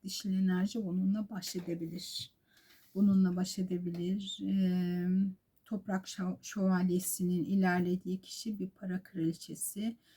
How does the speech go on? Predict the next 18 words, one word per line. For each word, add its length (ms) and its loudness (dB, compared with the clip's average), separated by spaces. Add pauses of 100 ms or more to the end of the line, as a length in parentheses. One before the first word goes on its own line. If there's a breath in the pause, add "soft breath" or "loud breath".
(320 soft breath)
Olgun, 760 2
hayatla 580 -4
baş 200 -6
etmesini 640 -2
bilen, 460 4 (640 soft breath)
eee, 500 0 (400)
kendi 380 2
varlığını 880 0
idame 440 2
ettirebilen, 920 -2
az 380 0
ya 140 -2
da 100 -4
çok 400 -10
kendine 460 -2
yetebilen, 680 0 (840 soft breath)
eee, 440 2 (120)
bilge, 640 2